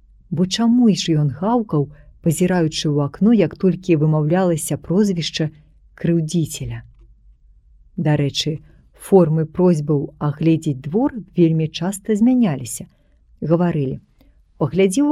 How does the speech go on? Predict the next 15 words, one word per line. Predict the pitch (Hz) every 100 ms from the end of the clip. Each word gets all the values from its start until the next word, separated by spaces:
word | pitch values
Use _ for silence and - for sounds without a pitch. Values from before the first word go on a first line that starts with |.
| 294
акно» | 285 170 151 147 - - _ _ _ _
і | 170 156 139 135 117 _ _ _ -
«Зірні | 185 269 170 143 139
ў | 139 156
акно». | - 151 151 147 147 - _ _ _ _ -
Звярталіся | 135 151 - 185 247 220 -
нават | 180 202 190 160
больш | 196 208
складана: | - 247 247 196 160 139 135 - - _ _ _ _ _ _
«Можа | 220 262 254 240
б, | 233
хто | - - 233
глянуў | 208 208 214 214 208 208 196
у |
акно?» | 208 208 214 254 311